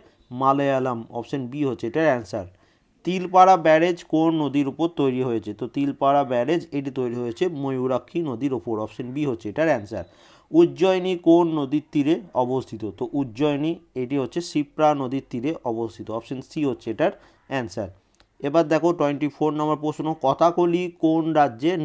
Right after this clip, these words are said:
নাচ? তো কথাকলি এটি হচ্ছে কেরালার নাচ। তো বিভিন্ন রাজ্যগুলোর যে ড্যান্স ফর্মগুলো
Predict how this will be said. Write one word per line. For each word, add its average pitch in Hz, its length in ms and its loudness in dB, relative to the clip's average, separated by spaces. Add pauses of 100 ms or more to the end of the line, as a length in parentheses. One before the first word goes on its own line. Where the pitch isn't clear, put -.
নাচ? 110 220 -4 (460)
তো 135 60 -4 (140)
কথাকলি 160 520 4 (540)
এটি 143 260 0
হচ্ছে 147 280 2 (440)
কেরালার 160 520 6 (320)
নাচ। 131 220 0
তো 156 40 2 (140)
বিভিন্ন 156 260 0 (160)
রাজ্যগুলোর 151 560 2
যে 165 60 2 (100)
ড্যান্স 143 300 0
ফর্মগুলো 156 380 0